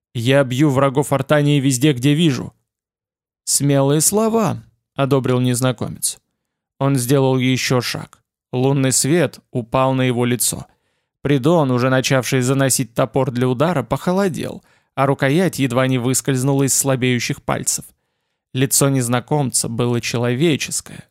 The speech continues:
но сквозь него смутно просвечивали камни на противоположной стене.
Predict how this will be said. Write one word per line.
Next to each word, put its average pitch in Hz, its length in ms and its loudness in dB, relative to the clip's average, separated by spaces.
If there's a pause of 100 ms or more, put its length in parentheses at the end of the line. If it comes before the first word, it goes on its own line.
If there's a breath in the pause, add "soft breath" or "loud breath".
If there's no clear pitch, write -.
(120)
но 127 160 -2
сквозь 131 420 -2
него 131 360 0
смутно 151 480 0
просвечивали 127 720 -2
камни 127 400 0
на 120 140 0
противоположной 127 800 -2
стене. 120 480 -4